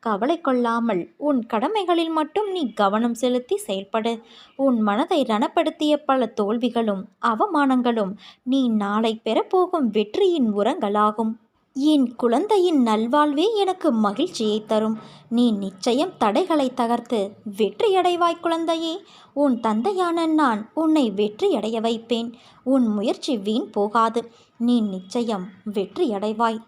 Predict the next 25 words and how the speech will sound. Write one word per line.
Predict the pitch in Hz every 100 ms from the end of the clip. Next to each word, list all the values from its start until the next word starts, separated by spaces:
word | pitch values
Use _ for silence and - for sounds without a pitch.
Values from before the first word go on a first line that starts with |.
| _ _
கெட்ட | 269 220 - 453
செயல்கள் | 440 403 359 359 330
செய்பவன் | 339 320 302 302 302
இப்போது | 285 285 302 294 285
நல்ல | 220 214 254 392
முறையில் | 330 330 294 277
சுகமாக | 226 - 208 226 240 349 359
வாழ்கிறான் | 208 202 247 294 269 247 233
என்றால், | 226 226 269 226 240 - - -
அவன் | 311 294 247
முந்தைய | 208 208 240 262 247
பிறவியில் | 247 285 427 359 349 320
செய்த | 330 320 311 247
நல்ல | 214 208 311 370
கர்மாவின் | - 214 294 381 339 294 220
பயன்களை | 214 220 240 240 240 185 - - - -
அனுபவிக்கும் | 214 311 415 349 320 320 269
நேரம் | 254 262 247 196 - -
அதுவாக | 208 214 226 247 262 381
இருக்கும். | 202 190 - 226 220 - - - -
நல்லவர்கள் | 220 214 262 453 415 381 370
சில | 359 339
நேரம் | 330 320 320 285
கடுமையான | 240 208 208 240 262 311 392
கஷ்டங்களை | - 220 - 370 359 320